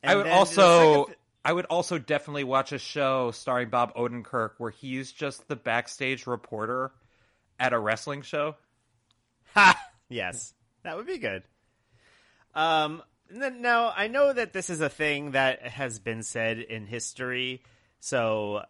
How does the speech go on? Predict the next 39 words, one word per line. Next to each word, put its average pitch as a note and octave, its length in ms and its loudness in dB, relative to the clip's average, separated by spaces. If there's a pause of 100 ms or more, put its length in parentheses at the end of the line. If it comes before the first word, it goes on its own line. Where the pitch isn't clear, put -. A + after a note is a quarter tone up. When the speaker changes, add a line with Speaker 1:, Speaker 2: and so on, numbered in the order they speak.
Speaker 1:
uh, G#2 260 -4
you A#2+ 140 -6
know, G#2 140 -4
I'm A2+ 180 -4
not C3 200 0
gonna, A#2+ 480 0
I'm B2+ 120 -8
not B2+ 160 -2
gonna A#2+ 260 -6 (100)
say A2+ 400 -4
it's G#2 180 -8
Big A2 340 -6
Show's G#2+ 380 -6
fault, A#2 520 -4 (600)
but A#2+ 520 2 (960)
how A#4 200 -4
do G4 80 -4
you C#3+ 120 -6
snap C3+ 360 0
a C3 60 0
neck A#2 280 -2
in A#2 100 -6
half? A2 600 -4 (160)
Like, F#3+ 260 -2
that's B3+ 220 2
a, F#3+ 240 6
that's G3+ 160 0
a G#3+ 100 6
bad C#3+ 400 6
approximation B2 1000 0
of G2+ 360 -6
where A#2+ 240 2
the A#2 120 -2
neck G#2+ 280 -6
is G#2+ 200 -6
on G#2+ 140 -6
the G#2 60 -12
human G2+ 380 -10
body. F2 500 -10